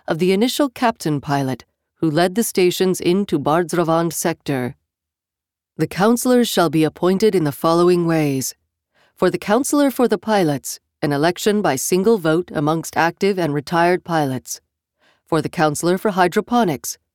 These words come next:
appointment by the previous councillor for hydroponics. Or, if such a person is deceased,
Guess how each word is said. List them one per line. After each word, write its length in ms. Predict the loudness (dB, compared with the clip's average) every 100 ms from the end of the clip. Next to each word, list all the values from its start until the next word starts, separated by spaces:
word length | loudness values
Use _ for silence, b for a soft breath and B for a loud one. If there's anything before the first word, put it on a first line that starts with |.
| b b b
appointment 540 | -6 -2 0 0 0
by 140 | -2
the 80 | -4
previous 500 | -4 -2 0 0 -2
councillor 640 | 0 0 0 -2 -2 -4 _
for 160 | -4 0
hydroponics. 880 | 0 0 -2 0 0 0 -6 -10 -14 _ _ _ _ _ _ _ _
Or, 480 | 0 2 2 -2 -10 _ -2
if 160 | -2
such 300 | 0 -2 0
a 60 | -2
person 380 | 2 0 2 0
is 140 | 0
deceased, 720 | 0 -2 -2 -2 -2 -6 -12